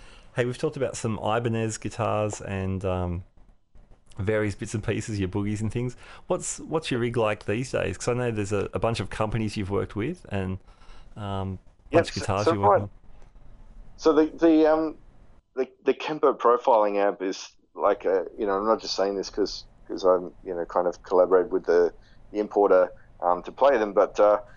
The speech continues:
Speaker 2: it's the single best piece of gear, most inspiring piece of gear I, I think I've put money into as a guitar player. Um, so that, that is kind of, you know, my, my amp rig. It's,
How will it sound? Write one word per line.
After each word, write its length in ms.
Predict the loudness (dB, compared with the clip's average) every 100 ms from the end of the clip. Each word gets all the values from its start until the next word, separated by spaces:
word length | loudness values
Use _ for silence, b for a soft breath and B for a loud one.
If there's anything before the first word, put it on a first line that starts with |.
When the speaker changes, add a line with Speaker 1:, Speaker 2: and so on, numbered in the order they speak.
| b -20 -20 -8
Speaker 2:
it's 180 | -8 -6
the 100 | -8
single 540 | -2 0 2 2 0 2
best 280 | 2 2 -2
piece 260 | -4 -2
of 140 | -6 -8
gear, 340 | 0 4 4 4
most 280 | 4 2
inspiring 540 | -4 -2 4 6 4 2
piece 220 | -2 -4
of 140 | -6
gear 260 | 0 4 6
I, 220 | 6 4
I 40 | 2
think 200 | 0 2
I've 240 | 0 -2
put 180 | -18 -8
money 240 | -6 -4
into 380 | -4 -2 -2 -2
as 120 | -4 -6
a 20 |
guitar 340 | -4 4 4
player. 360 | 6 4 6 4 b b b -2
Um, 380 | 2 4 2 -4
so 180 | -2 4
that, 320 | 4 4 0 2
that 160 | 2
is 100 | 2
kind 220 | 2 2 2
of, 220 | 0 -6 -20 b b -20 -20 -20 -14 -4
you 80 |
know, 340 | 0 2 2 0 -8
my, 520 | 0 4 4 4 0 -2
my 180 | -2 0
amp 340 | 2 0 0 0
rig. 260 | 0 2
It's, 240 | -2 -4